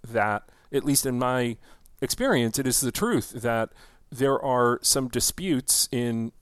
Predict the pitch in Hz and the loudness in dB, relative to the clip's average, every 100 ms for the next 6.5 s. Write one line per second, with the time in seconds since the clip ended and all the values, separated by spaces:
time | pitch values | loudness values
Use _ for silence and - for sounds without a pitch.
0 | - - 160 131 127 123 120 113 107 120 | -18 -8 -4 -2 0 0 0 0 -4 -2
1 | 127 85 82 110 107 - 113 107 - 113 | 0 0 0 -2 -2 -4 -4 -4 -6 -6
2 | 110 123 110 107 151 139 131 113 110 - | -6 -4 -6 -2 0 2 2 2 0 -2
3 | 110 107 - 107 101 - 151 127 117 113 | -2 -4 -4 -4 -4 -2 -2 -2 -4 -2
4 | 110 110 113 104 104 98 - 165 135 110 | -2 -4 -6 -6 -4 -6 -4 -4 -2 -4
5 | 117 104 101 156 139 - 147 131 127 - | -2 -2 2 2 4 2 0 0 0 -2
6 | 196 214 117 - - | 0 0 0 -2 -4